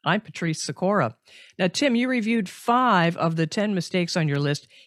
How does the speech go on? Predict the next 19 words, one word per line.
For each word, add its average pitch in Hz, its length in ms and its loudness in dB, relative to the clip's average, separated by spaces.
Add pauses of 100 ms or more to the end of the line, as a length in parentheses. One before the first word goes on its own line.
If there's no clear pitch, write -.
in 202 100 0
the 196 80 0
first 277 400 -2
installment 160 540 0
of 131 80 -6
this 131 120 -4
series, 131 440 -4 (260)
and 143 160 4
that 220 220 0
would 226 120 -6
be 202 160 -2
episode 175 440 -2
eighteen. 147 580 0
But 160 200 -2 (520)
would 254 160 0
you 294 60 -2
review 311 260 2
those 330 220 0
quickly, 269 560 -4